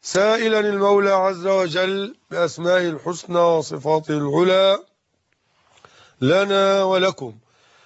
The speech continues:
العلم النافع والعمل الصالح، فإنه ولي ذلك والقادر عليه. وهذا العنو-، اللقاء تحت عنوان عائد من الحجاز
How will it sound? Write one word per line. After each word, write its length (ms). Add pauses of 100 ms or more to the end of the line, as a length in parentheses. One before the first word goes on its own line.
(140)
العلم 440
النافع 680 (200)
والعمل 460
الصالح، 680 (440)
فإنه 400
ولي 480
ذلك 560 (560)
والقادر 840
عليه. 380 (540)
وهذا 360
العنو-، 520
اللقاء 840 (120)
تحت 300
عنوان 640 (480)
عائد 1120
من 400
الحجاز 720